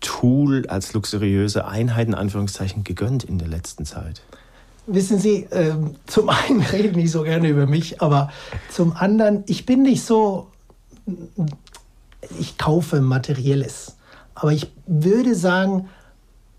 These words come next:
Speaker 2: wenn wir an ein kostspieliges Vergnügen denken, so ein bisschen im englischen Sinne,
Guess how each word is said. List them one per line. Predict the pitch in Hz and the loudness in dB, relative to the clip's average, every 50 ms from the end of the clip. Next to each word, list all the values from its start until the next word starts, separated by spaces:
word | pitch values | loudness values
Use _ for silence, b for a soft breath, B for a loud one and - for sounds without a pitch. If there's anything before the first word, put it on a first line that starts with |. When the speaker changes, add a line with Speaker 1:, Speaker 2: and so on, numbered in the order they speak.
| _ _ - - - - | _ _ -20 -10 0 2
Speaker 2:
wenn | 214 240 285 285 254 220 | 4 6 6 6 6 6
wir | 233 233 233 226 226 220 220 - - | 6 6 6 4 4 2 0 0 0
an | 180 175 175 | 2 2 4
ein | 165 165 170 165 165 | 4 4 2 2 0
kostspieliges | - - 269 254 - - - - 226 226 214 208 185 180 175 170 - - | 0 0 0 0 0 -4 -2 0 2 2 4 4 4 2 2 0 -2 -6
Vergnügen | - - - 185 175 165 - 170 180 226 226 190 160 139 | -16 -8 0 0 0 2 4 4 4 4 4 4 2 2
denken, | 131 151 143 139 143 - - 135 | 4 2 2 2 0 -2 -6 -4
so | - 165 | -2 -2
ein | 147 | -2
bisschen | 214 196 - 190 | -2 0 0 2
im | 180 165 | 2 2
englischen | 156 147 170 180 165 135 147 139 127 | 2 2 2 2 0 0 0 0 0
Sinne, | 120 131 113 110 | 0 -2 -6 -8